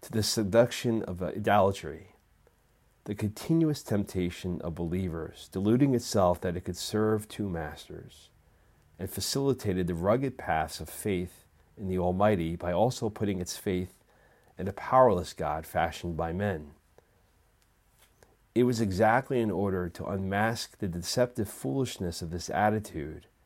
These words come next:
that Elijah gathered the people of Israel on Mount Carmel and confronted it with the need to make a decision. Quote, "If the Lord is God, follow him, but if Baal, then follow him."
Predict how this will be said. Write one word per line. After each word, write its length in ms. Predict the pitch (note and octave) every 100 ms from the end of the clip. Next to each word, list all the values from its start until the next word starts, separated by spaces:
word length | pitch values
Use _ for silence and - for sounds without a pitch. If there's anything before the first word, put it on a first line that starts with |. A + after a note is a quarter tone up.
| _ _ _ _ -
that 120 | F#2+
Elijah 540 | G#2 F#2 G#2+ B2+ C3+
gathered 480 | A#2+ G#2 G#2 G2 F#2
the 40 | E2+
people 360 | - G#2 F#2
of 80 | E2
Israel 420 | A2 G2 E2 E2
on 160 | E2 E2
Mount 240 | D#2+ E2
Carmel 560 | - A#2 A2 D#2 C#2+ - _ _ _ _ _ _ _ -
and 140 | G#2
confronted 540 | - G2 - D3 C#3 F#2+
it 160 | F#2
with 100 | G2
the 100 | F#2
need 400 | F2+ F#2+ G#2+ A2 -
to 80 | F#2
make 220 | E2+ F2
a 40 |
decision. 680 | D#2+ F2 - A#2+ D#2+ D2+ D2 _ _ _ _ _ _ _ _ _ -
Quote, 400 | - G2+ F2+ - _ _ _ _ -
"If 160 | C#3+ -
the 120 | A#2
Lord 360 | G#2+ A#2 C#3+
is 200 | - C#3
God, 420 | G2+ F2 D#2+ E2 - -
follow 440 | - G2+ G#2 F#2
him, 380 | - D#2+ E2 E2 _ _ _ -
but 160 | G2+ G#2
if 220 | F#2 F2
Baal, 520 | G#2+ G2 E2 D2+ E2 _ _ _ -
then 220 | F#2+ F2
follow 360 | - E2+ D#2 D#2
him." 460 | - G#2 D2 C#2